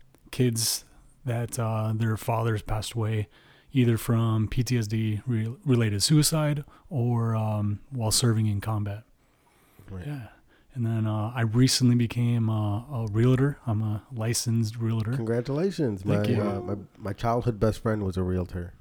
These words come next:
Speaker 2: He is a realtor in, uh, Jersey. But,
Speaker 1: Okay.
Speaker 2: yeah.
Speaker 1: Right on. So, yeah, I started with, uh, I'm, I'm working with Tip of the Spear Real Estate Team,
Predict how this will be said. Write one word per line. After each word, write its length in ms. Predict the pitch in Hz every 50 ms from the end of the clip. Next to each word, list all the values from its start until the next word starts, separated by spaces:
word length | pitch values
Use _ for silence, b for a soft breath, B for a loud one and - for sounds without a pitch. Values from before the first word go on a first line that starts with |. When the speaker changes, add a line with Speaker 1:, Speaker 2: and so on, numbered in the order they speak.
| - _ -
Speaker 2:
He 280 | - 131 131 127 110 110
is 140 | 120 107 107
a 60 | 98
realtor 640 | 92 101 104 101 95 87 - - 87 82 87 - - -
in, 300 | - 95 95 92 87 85
uh, 200 | 85 85 80 76 80
Jersey. 400 | - 98 92 92 87 76 76 76 82 _ _ _ - 113
But, 180 | 117 143 143
Speaker 1:
Okay. 100 | 123 127 120
Speaker 2:
yeah. 80 | 76 - 92 - _ _ _ _ _ -
Speaker 1:
Right 240 | 123 117 120 113
on. 240 | 117 139 143 123 107 - b b b b b b b
So, 180 | b - - 131
yeah, 160 | 143 151 139
I 40 | 135
started 320 | - - 156 151 147 143 139
with, 260 | 139 135 127 - 139
uh, 340 | 135 131 127 123 123 113 107 127
I'm, 280 | 127 127 127 135 160
I'm 140 | 170 143 139
working 280 | 139 131 131 - 139 131
with 280 | 123 120 110 - -
Tip 160 | - - 135 -
of 60 | 123
the 80 | 123
Spear 280 | - - - 131 127 123
Real 200 | 117 113 117 120
Estate 280 | 113 - - 131 123 -
Team, 280 | - 127 135 147 160